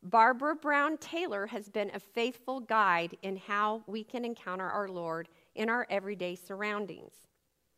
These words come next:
As she asks us to contemplate our physical labor as an avenue for encounter, she recounts how a severe winter storm gave her pause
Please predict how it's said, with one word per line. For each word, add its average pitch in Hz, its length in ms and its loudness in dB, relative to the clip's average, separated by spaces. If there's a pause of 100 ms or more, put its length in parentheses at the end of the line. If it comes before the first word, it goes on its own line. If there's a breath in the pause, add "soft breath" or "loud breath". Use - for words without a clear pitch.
(760 soft breath)
As 247 160 0
she - 240 -4 (180)
asks - 600 0
us 190 420 2
to 285 240 0
contemplate 262 920 -2
our 196 140 0
physical 277 580 -4
labor 180 560 -2
as 202 200 2
an 208 200 0
avenue 220 560 2
for 208 240 -2
encounter, 214 840 -4 (640 soft breath)
she 311 380 -2
recounts 330 880 -2 (120)
how 247 220 2
a 240 80 2
severe 269 800 -2 (120)
winter 269 440 -2
storm 202 540 -2
gave 240 260 -2
her 311 160 -4
pause - 800 -2